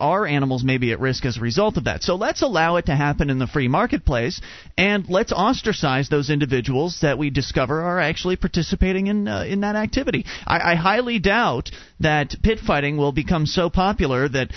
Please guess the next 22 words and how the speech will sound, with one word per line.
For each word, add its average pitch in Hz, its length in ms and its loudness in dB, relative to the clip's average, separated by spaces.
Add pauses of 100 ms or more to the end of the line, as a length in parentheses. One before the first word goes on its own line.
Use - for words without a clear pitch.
(220)
you 131 80 2
know, 131 120 2
it's 135 140 -2
going 151 220 2
to 139 60 2
be 135 440 0
like 135 260 -2
WrestleMania. 139 720 0
I, 87 160 -2
I - 20 -2
don't 135 300 0
<laughs> - 40 -2
think 208 200 0
it's 147 140 0
ever 156 160 0
going 143 220 0
to 127 60 -2
blow 127 260 0
up 226 160 -2
to 156 120 0
that 110 180 -2
level, 120 320 0